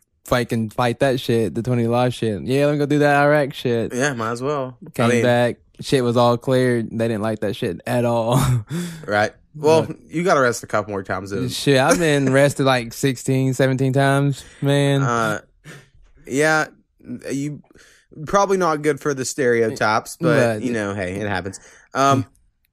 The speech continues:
Speaker 2: when I got to college, the first time I got arrested was a month and a half into being in college.
Speaker 1: Mm-hmm.
Speaker 2: And I had no friend. I came to East Central by myself, uh, because I thought those two same guys I fucking got arrested with, or
Speaker 1: Right.
Speaker 2: almost got arrested before, they were supposed to come here.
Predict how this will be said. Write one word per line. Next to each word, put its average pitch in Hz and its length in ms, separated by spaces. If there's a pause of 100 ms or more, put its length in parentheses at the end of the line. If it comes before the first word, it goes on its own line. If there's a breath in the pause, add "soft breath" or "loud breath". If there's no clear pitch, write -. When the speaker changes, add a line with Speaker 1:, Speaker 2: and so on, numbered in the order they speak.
Speaker 2:
when 151 140
I 175 40
got 185 160
to 135 80
college, 170 480
the 123 80
first 127 260
time 120 160
I 120 60
got 113 160
arrested 113 340
was 104 340
a - 80
month 120 360
and 110 100
a 104 60
half 117 280
into 104 440
being 107 160
in 120 100
college. 104 480
Speaker 1:
Mm-hmm. 110 320 (260)
Speaker 2:
And 110 340
I 110 80
had 127 200
no 139 180
friend. 113 220
I 120 60
came 165 240
to 160 100
East 147 320
Central 143 260
by 131 140
myself, 139 540 (160)
uh, 113 180
because 113 280
I 113 80
thought 139 420
those 113 180
two 139 180
same 147 220
guys 143 240
I 131 100
fucking 139 260
got 143 120
arrested 139 360
with, 135 100
or 123 80
Speaker 1:
Right. 127 100
Speaker 2:
almost 165 220
got 156 100
arrested 127 240
before, 135 240
they 120 120
were 131 80
supposed 135 200
to 127 60
come 117 240
here. 120 240